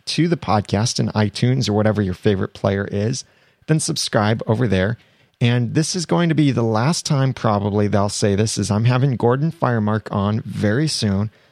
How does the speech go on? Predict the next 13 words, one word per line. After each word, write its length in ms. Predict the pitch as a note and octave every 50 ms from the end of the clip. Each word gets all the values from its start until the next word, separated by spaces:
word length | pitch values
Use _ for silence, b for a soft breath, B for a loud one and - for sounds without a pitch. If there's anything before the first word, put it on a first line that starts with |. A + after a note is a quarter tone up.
| b b b b b b - - - -
to 340 | - - - C3+ A#2+ A#2+
talk 400 | - - - - A#2+ C3 D3+ -
about 420 | F3+ D3 A#2 G#2+ G#2+ G#2+ A2 - B2
legal 500 | A#2 A#2+ B2+ D3+ F3 D#3+ D#3+ D3 - -
issues 420 | - A2+ - - - G2 F#2+ F2+ G2
with 160 | F#2+ - -
podcasters. 640 | - F#2+ F#2 - - F#2 F#2 E2+ - F#2+ F#2 F2+ F#2+
I've 120 | G2 F#2+
gotten 260 | G2+ G#2 G2+ A2+ A2
in 120 | A2 A#2 A#2
some 220 | - - A#2 G#2+
great 320 | - A2 A#2+ A#2+ D3+ D#3 -
questions. 600 | - - B2+ A2 A2 - - G#2+ G#2 A2+ - -